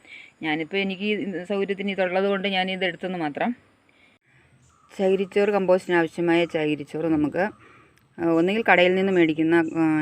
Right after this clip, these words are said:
ചകിരിച്ചോറ് ഉപയോഗിക്കാം, ഇല്ലെങ്കിൽ നമ്മുടെ വീട്ടിൽ തന്നെയുള്ള ചകിരിയിൽ നിന്നുള്ള, ആ, ചകിരിച്ചോറ് നമുക്ക് എടുക്കാവുന്നതാണ്. ഞാൻ ഇത് വീട്ടിൽ തന്നെയുള്ള ചകിരിയിൽ നിന്നാണ് ചകിരിച്ചോറ്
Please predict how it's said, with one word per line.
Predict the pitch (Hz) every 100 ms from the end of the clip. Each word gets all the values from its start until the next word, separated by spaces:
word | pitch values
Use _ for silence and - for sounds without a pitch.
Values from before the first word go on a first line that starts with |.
| 151
ചകിരിച്ചോറ് | 156 143 - 156 147
ഉപയോഗിക്കാം, | 143 147 135 165 -
ഇല്ലെങ്കിൽ | 165 165 165 165
നമ്മുടെ | 151 143 185 196
വീട്ടിൽ | 147 151 156
തന്നെയുള്ള | 160 147 165 233 -
ചകിരിയിൽ | 147 147 147 156
നിന്നുള്ള, | 151 143 147 160 _ -
ആ, | 156 147 143 143 139 139
ചകിരിച്ചോറ് | 143 131 156 147
നമുക്ക് | 139 139 175 196
എടുക്കാവുന്നതാണ്. | 156 143 143 139 135 135 156 220 - - - - - - - _ - - 185
ഞാൻ | 180 190 208 208 - - -
ഇത് | 175 170 160 156 156
വീട്ടിൽ | 160 165 175
തന്നെയുള്ള | 175 165 156
ചകിരിയിൽ | 160 151 151
നിന്നാണ് | 156 147 143 214 - - - - - - - -
ചകിരിച്ചോറ് | 190 160 165